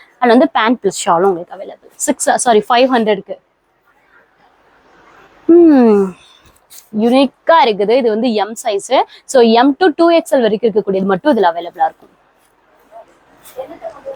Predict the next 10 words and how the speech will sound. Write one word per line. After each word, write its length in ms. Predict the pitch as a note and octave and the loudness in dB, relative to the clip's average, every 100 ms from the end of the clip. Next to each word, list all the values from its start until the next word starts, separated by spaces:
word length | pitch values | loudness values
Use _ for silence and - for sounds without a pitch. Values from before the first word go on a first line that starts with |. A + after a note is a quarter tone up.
| - - B4+ A4+ - A#5 - F4+ - - - - | -18 -20 -20 -18 -16 -16 -16 -20 -20 -20 -12 -2
அடுத்து 320 | D#4 E4+ E4+ | 0 4 4
வந்து 240 | F4 C#4 | 4 4
வி 20 | |
நெக். 400 | E4 D#4+ C4 - | 4 2 0 -4
So, 200 | F#3+ C4+ | -2 0
வி 40 | C4+ | 2
நெக் 240 | D4 D4 | 2 0
நிறைய 240 | C#4 C4+ C#4 | 0 -2 0
பேருக்கு 260 | C#4 C4 | -2 -4
பிடிக்கும், 420 | A3 A3+ - E4+ | -6 -6 0 0